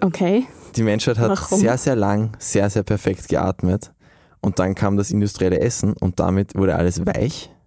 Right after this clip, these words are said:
Speaker 2: Und damit mussten wir nicht mehr richtig kauen. Und deswegen sind unsere Münder geschrumpft nach und nach und nach. Die Zähne haben jetzt nicht mehr wirklich so viel Platz wie früher. Also es gab vor tausend Jahren, man kann sich einfach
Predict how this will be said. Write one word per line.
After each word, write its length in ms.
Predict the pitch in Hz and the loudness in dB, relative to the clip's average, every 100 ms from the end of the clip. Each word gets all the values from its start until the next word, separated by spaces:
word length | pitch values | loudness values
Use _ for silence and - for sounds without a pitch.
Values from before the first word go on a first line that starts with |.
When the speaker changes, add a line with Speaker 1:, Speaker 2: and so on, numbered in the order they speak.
| _ _ _ _ _ _ | _ _ _ _ _ _
Speaker 2:
Und 160 | - 92 | -6 -2
damit 220 | 87 101 | 0 0
mussten 340 | 107 113 - 110 | 0 0 0 0
wir 80 | |
nicht 180 | 101 - | 0 0
mehr 120 | 104 | -2
richtig 300 | 98 - 104 | -2 -4 -6
kauen. 420 | - - 87 87 98 - _ - - | -4 -2 0 0 -4 -12 _ -20 -4
Und 180 | 104 95 | -2 0
deswegen 520 | 101 - 131 156 - _ | 0 0 0 0 -4 _
sind 220 | - - 104 | -6 0 2
unsere 260 | 107 110 | 2 2
Münder 320 | 110 143 98 | 2 2 2
geschrumpft 560 | 85 92 - 92 85 - | 0 -4 0 0 0 -2
nach 220 | 85 90 | -2 0
und 140 | 95 87 | 0 0
nach 180 | 82 | 0
und 140 | 87 87 | 0 0
nach. 320 | 82 104 - _ _ _ _ _ - | 0 -2 -4 _ _ _ _ _ -16
Die 80 | - | -14
Zähne 280 | - 85 87 | -4 0 2
haben 120 | 107 | 2
jetzt 180 | 113 - | 0 0
nicht 260 | 120 120 - | -2 -2 -2
mehr 240 | 113 113 | 0 2
wirklich 260 | 127 - 131 | 0 0 -2
so 100 | 123 | 0
viel 120 | 120 | -2
Platz 300 | - - - | -2 -6 -6
wie 60 | 113 | -6
früher. 360 | - 101 139 - _ _ | 0 2 2 -2 _ _
Also 140 | 104 101 | 0 0
es 160 | - | 0
gab 160 | 101 107 | -2 0
vor 100 | 131 | -2
tausend 320 | - 113 113 | 0 0 2
Jahren, 160 | 101 107 | 2 2
man 100 | 101 | 2
kann 140 | 101 | 2
sich 180 | 107 107 | 0 0
einfach 240 | 101 107 | -2 -2